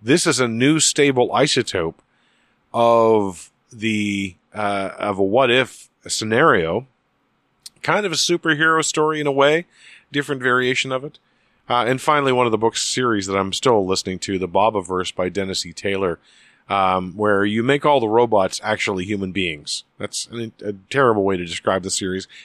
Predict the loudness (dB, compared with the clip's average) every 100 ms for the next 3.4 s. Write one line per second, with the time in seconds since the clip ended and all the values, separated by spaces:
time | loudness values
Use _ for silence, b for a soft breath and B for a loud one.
0 | B -2 4 6 4 6 6 6 4 -2
1 | 0 -2 -4 -2 0 0 0 -2 0 -6
2 | -10 0 2 2 0 -2 -4 -2 0 0
3 | -4 -4 -4 -4